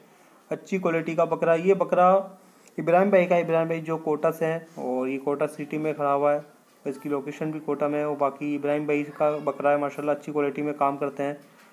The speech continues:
और quality आपके सामने देख सकते हैं। और ये for sale पे और अंडूल है, जो भी भाई लेने में interest हो वो contact कर सकता है। तो इसकी जो डिटेल है, ये पाँच से छः महीने का बच्चा है और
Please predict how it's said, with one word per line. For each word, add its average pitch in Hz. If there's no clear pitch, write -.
और 143
quality 156
आपके 156
सामने 156
देख 151
सकते -
हैं। 160
और 151
ये 160
for 170
sale 170
पे 175
और 156
अंडूल 151
है, 156
जो 151
भी 156
भाई 156
लेने 147
में 160
interest 147
हो 160
वो 147
contact 143
कर 143
सकता -
है। -
तो 147
इसकी 160
जो 196
डिटेल 180
है, 185
ये 151
पाँच 151
से -
छः -
महीने 160
का 165
बच्चा 160
है 175
और 143